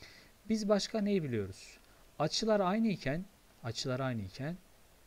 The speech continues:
tanjant ile kotanjantın çarpımı her zaman birdir. Bu durumda kotanjant gördüğüm yere ben bir bölü tanjant yazabilirim. Bir de bunu kullanabilirim. O zaman buradan yola çıkıyorum. Tanjant x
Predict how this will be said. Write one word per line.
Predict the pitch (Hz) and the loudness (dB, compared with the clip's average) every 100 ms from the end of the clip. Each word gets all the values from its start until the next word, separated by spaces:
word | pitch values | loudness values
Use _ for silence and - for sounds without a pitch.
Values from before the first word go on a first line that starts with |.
| - - - - | -20 -20 -20 -8
tanjant | - 165 226 214 202 190 175 - | -2 0 0 0 0 0 -2 -6
ile | 151 | -6
kotanjantın | 139 - 135 196 196 180 165 - 151 | -6 -8 -6 -4 -2 -2 -2 -4 -8
çarpımı | - 143 135 120 107 | -4 -4 -4 -4 -4
her | 110 110 | -4 -4
zaman | 107 98 87 87 98 | -6 -6 -8 -10 -2
birdir. | 156 180 175 175 - - - - - - | 0 2 2 0 -6 -20 -20 -20 -10 -4
Bu | 160 | -2
durumda | 202 202 156 | 0 0 -2
kotanjant | 131 - 147 208 214 175 165 - | -2 -2 -2 2 2 2 -2 -2
gördüğüm | 156 139 131 | -4 -2 -2
yere | 123 113 110 | 0 0 0
ben | 113 127 | -2 -2
bir | 185 156 | -2 0
bölü | 117 107 | -2 -4
tanjant | - 160 131 123 180 196 - - | -6 -4 -2 0 -2 -4 -10 -10
yazabilirim. | 135 123 160 180 - - 135 107 87 - - - | -6 -4 -4 -6 -10 -6 -2 -2 -4 -14 -20 -6
Bir | 175 | -2
de | 180 | -2
bunu | 180 165 | -2 -4
kullanabilirim. | 120 104 95 87 101 165 196 - - - - | -4 -4 -6 -8 -6 -6 -6 -14 -20 -20 -4
O | 165 | -4
zaman | 139 120 | -2 -4
buradan | 156 131 117 | -4 -2 -2
yola | 123 156 160 | 0 0 0
çıkıyorum. | - - 107 87 - - - - - - - - - - - | -6 -6 -6 -8 -18 -20 -20 -20 -20 -20 -20 -20 -20 -20 -2
Tanjant | - 208 208 156 123 113 - | 0 2 2 2 0 -2 -4
x | 165 196 - - | -2 0 -2 -4